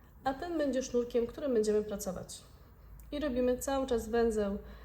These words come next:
żebrowy, e, który tak naprawdę ma wyglądać jak węzeł mocujący. Zobaczcie, tutaj w ten sposób ma wyglądać. Czyli robimy najpierw górą, teraz dołem.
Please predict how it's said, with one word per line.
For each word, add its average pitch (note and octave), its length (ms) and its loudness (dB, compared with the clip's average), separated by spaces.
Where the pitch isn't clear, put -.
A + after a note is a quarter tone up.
żebrowy, A3+ 600 2
e, G#3 300 2
który D4+ 380 -2
tak C4 180 0
naprawdę A#3+ 400 4
ma A3+ 120 6
wyglądać A3 440 4
jak G3+ 100 0
węzeł G#3 300 4
mocujący. G#3 760 2
Zobaczcie, - 460 -8
tutaj - 240 -4
w - 40 -4
ten A#3 100 4
sposób G#3 340 -4
ma G#3+ 100 2
wyglądać. F#3+ 540 -4
Czyli B3 220 0
robimy F3+ 280 -2
najpierw C#4 380 -6
górą, G3 320 0
teraz G3 320 2
dołem. F#3+ 400 0